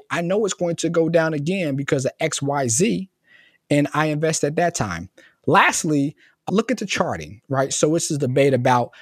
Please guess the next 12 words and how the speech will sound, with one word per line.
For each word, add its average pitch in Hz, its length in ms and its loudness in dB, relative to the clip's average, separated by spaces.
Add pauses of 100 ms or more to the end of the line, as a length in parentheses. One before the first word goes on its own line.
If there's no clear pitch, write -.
(160)
fundamental 151 680 -2
analysis, 139 840 2 (260)
technical 156 480 0
analysis. 131 840 0 (240)
I 202 500 2 (100)
am 143 160 0
on 143 140 0
a 139 60 -2
camp 147 420 -2
of 120 140 -4
technical 170 420 0
analysis. 151 680 -2